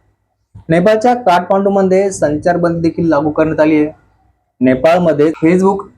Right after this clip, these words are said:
Instagram, WhatsApp याच्यासह सव्वीस सोशल मीडियावर बंदी घालण्यात आली आहे. नेपाळच्या संसद परिसरात जाऊन तरुणांनी आंदोलन केलंय.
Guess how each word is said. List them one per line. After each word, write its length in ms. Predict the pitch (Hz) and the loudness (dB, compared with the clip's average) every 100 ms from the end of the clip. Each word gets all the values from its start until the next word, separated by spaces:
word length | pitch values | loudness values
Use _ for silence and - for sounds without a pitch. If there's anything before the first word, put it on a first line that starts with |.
| _ _ _ _ _ - | _ _ _ _ _ -2
Instagram, 520 | 160 185 202 185 175 175 - - - 135 | 0 2 2 2 0 -2 -14 -20 -6 0
WhatsApp 680 | 175 190 165 151 151 - | 0 0 0 0 -2 -6
याच्यासह 640 | 139 139 190 - 165 151 165 | -4 0 -2 0 -2 0 -2
सव्वीस 680 | 165 170 156 147 202 196 | -2 -2 0 0 -2 -4
सोशल 380 | - 147 147 160 | -2 -2 0 -2
मीडियावर 540 | 156 139 143 151 131 143 | -2 -2 0 2 0 -2
बंदी 420 | 127 127 123 127 | -2 -2 -2 -4
घालण्यात 340 | 120 113 110 | -4 -6 -4
आली 180 | 107 104 | -4 -4
आहे. 80 | 95 - _ _ _ _ _ _ _ _ | -8 -14 _ _ _ _ _ _ _ _
नेपाळच्या 440 | 170 196 233 254 254 | 0 2 2 2 0
संसद 340 | 240 190 220 | 0 0 -2
परिसरात 480 | 220 208 208 202 208 185 | -2 -2 0 0 0 0
जाऊन 320 | 185 170 175 | -2 0 -2
तरुणांनी 400 | 180 185 185 180 180 - | 0 0 0 0 -2 -2
आंदोलन 320 | 147 151 147 | -2 0 0
केलंय. 340 | 135 120 107 | 0 0 -2